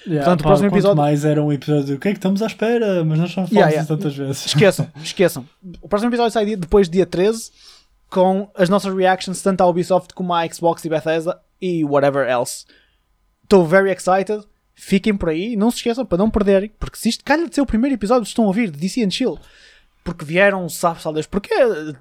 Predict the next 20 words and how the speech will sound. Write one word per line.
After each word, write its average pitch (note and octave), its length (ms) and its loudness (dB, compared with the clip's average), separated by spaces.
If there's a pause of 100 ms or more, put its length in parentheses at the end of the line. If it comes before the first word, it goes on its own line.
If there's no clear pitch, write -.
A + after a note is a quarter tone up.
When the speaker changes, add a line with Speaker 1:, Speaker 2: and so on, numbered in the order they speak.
Speaker 2:
tipo, C3+ 260 -10
da, A#2+ 320 -8 (300)
da D#3 100 -2
entrevista C#3+ 400 -10
que - 80 -12
o - 20 -12
coach - 320 -4
deu D3 200 2
ao, F2 360 -6 (320)
ao G3 100 2
Tino F3 220 0
de F3 100 4
Rãs, E3+ 460 -4 (440)
quem D4 160 4
sabe? G#3 420 -6
Speaker 1:
Oh. C3+ 500 -8 (380)
Speaker 2:
Quem C4 160 0
sabe? F3+ 440 0 (600)
Speaker 1:
mister D#3+ 380 -4
Worldwide. C#3+ 720 -6